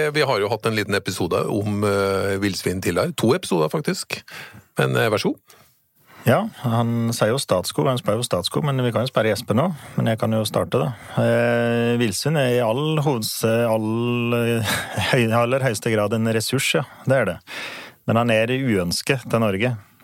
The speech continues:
Speaker 2: Og den er svarteliste for at han er utsatt i Sverige, og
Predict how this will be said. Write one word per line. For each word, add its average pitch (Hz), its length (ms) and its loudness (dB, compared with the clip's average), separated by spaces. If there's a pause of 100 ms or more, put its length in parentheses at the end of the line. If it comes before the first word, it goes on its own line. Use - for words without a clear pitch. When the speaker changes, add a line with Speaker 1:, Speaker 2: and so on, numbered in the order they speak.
(120)
Speaker 2:
Og 107 80 0
den 104 400 0
er 104 120 0
svarteliste 98 600 -4
for 117 120 2
at 95 120 -6
han 101 180 0 (580)
er 101 160 0 (120)
utsatt 101 720 -2
i 104 120 0
Sverige, 104 400 0 (280)
og 95 440 -4